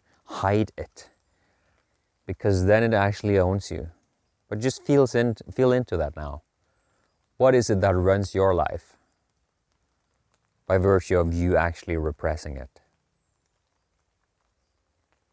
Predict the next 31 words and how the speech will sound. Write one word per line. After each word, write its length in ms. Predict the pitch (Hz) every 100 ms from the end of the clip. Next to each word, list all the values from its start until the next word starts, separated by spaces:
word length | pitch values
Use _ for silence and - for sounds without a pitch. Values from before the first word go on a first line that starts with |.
| _ _ _ _ _ _
For 140 | -
me, 280 | 107 120 156
it's 180 | 131 101
been 160 | 123
a 40 | 110
lot 360 | 104 104 107
around 580 | 101 98 95 92 90 90
power 500 | 95 85 92 95 92
and 280 | 87 82 80 -
aggression. 720 | 98 95 92 92 - 113 123 _ _ _ _ _ _ _ _ _ _
I've 180 | 92 90
had 160 | 95
hang-ups 640 | 90 92 90 92 90 - -
on 280 | - 85 82
sex 480 | 78 - 87 - -
and 180 | 92 90
money 300 | 85 90 87
as 180 | 80 -
well. 480 | 107 90 78 98 104
I, 120 | 90
th-, 180 | 92 95
these 320 | 95 117 113
are 160 | 101 95
the 220 | 90 92 - -
typical 460 | - 107 101 104 101
three 340 | - 104 98
things 640 | 87 - 127 95 92 - - _ _ - _ _ _
that 300 | 95 95 92
you 140 | 92 87
will 160 | 87
find 680 | 85 - 98 90 85 80 82